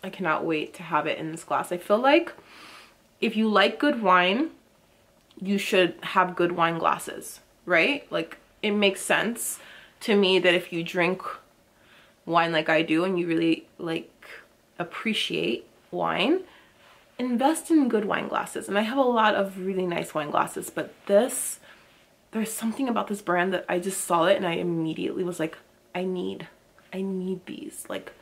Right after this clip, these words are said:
they're so special, they're so pretty. So this is the champagne glass, and I'm gonna show you what it looks next beside the other two as well.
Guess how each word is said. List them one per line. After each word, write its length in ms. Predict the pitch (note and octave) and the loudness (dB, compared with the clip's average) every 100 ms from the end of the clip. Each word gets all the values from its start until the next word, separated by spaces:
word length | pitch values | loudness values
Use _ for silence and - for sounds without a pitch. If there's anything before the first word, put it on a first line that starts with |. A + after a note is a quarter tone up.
| _ _ - | _ _ -8
they're 160 | F#3 | -8
so 460 | E3 - F#3 F3 E3+ | -8 -6 -2 0 -2
special, 480 | - - E3+ - F3+ | -8 -8 -8 -8 -8
they're 120 | - | -10
so 200 | - F2 | -10 -12
pretty. 360 | - - - - - - - - | -10 -8 -8 -12 -20 -20 -20 -12
So 120 | - | -6
this 220 | F3 F3 | -4 -4
is 100 | A3+ | -2
the 120 | A3+ A#3+ | -2 -2
champagne 720 | - B3+ C4+ G#3 F3 F3 G3+ - - - - | -2 -4 -2 -2 0 0 -4 -6 -20 -20 -4
glass, 480 | E3+ - - A#3 G#3+ | 0 2 2 0 -4
and 80 | F#3 | -2
I'm 60 | |
gonna 160 | F#3 F#3+ | -2 -2
show 200 | - F#3 | -2 -2
you 460 | G3 G3+ G3 G#3 - - - _ | 0 2 4 2 -2 -20 -20 _
what 240 | F#3+ F#3 - _ _ | 0 0 0 _ _
it 160 | G3 G3 | -2 2
looks 400 | F3 - - - | -2 -2 -10 -4
next 280 | G3 E3+ - | -4 -2 -6
beside 380 | F#3 F3+ D#3+ | -2 2 2
the 140 | E3+ D#3 | 4 2
other 380 | D#3 D#3+ G3+ - - | 2 2 0 -4 -8
two 320 | - D#3+ - | 0 0 0
as 180 | F3+ E3 | -4 0
well. 300 | F2+ A#3+ | 0 0